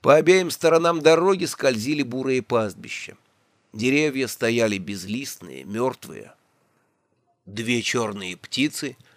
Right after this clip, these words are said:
проводили их взглядами с телеграфного провода. «Эй, Среда!» «Что?»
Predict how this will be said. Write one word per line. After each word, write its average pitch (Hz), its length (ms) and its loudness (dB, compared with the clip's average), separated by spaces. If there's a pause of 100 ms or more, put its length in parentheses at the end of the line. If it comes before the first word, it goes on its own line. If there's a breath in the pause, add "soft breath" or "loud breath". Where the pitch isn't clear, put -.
(180 soft breath)
проводили 143 560 4
их 135 220 0
взглядами 120 680 2
с - 140 -8
телеграфного 113 760 -2
провода. 85 720 -6 (1300)
«Эй, 170 240 4
Среда!» 170 600 -2 (880)
«Что?» 107 540 -4